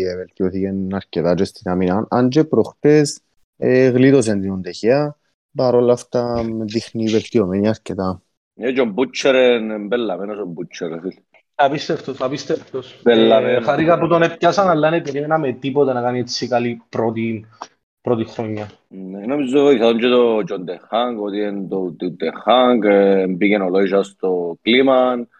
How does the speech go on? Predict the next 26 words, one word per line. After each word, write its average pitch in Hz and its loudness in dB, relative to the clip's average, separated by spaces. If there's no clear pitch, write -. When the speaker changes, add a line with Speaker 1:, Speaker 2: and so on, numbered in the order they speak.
Speaker 2:
δηλαδή 98 -2
του 95 -4
πρέπει 101 -2
να 101 -4
είσαι 95 -6
εσύ, 92 -4
γιατί 107 2
αν 98 -2
πάθεις 101 -6
όπως 101 -8
έπαθε 101 -6
ο, 95 -12
ο 90 -4
Van 90 -4
de 85 -4
Beek 110 4
και 104 -2
ο 92 0
ένας 104 2
και - -8
ο 107 4
άλλος, 113 -2
ε, 135 -6
θα 113 -8
πάει 98 -6
μπροστά. 85 -20